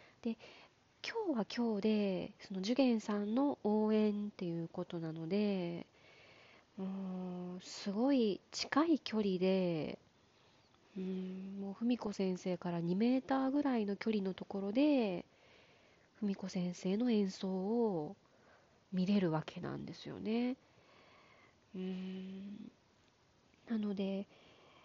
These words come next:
その、うん、見とれるとか、その、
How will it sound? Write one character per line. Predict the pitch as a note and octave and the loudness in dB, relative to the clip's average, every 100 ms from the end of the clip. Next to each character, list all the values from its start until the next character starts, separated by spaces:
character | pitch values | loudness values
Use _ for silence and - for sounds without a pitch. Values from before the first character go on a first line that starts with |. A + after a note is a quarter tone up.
| - - - _ - - | -20 -20 -20 _ -18 -8
そ | F#3+ | -4
の、 | F#3 F3+ F3 F3 F3 F#3 G3 - - G1+ - _ _ _ _ _ _ _ _ _ _ _ _ _ _ | -4 -4 -6 -6 -8 -8 -10 -10 -10 -12 -14 _ _ _ _ _ _ _ _ _ _ _ _ _ _
う | G3 | -6
ん、 | F#3 F3+ F3 E3 - - - - A#3+ G#3+ _ _ | -2 -2 -2 -4 -8 -10 -12 -12 -12 -14 _ _
見 | F#3+ F#3 - | -4 -4 -4
と | C4 D4+ | -2 2
れ | D#4+ E4 | 4 4
る | E4 D#4+ - _ _ - | 4 2 -2 _ _ -8
と | F3+ | -6
か、 | - F#3+ F#3 | 0 2 2
そ | F#3+ | -2
の、 | F3+ F3 E3+ D#3+ | -6 -4 -4 -4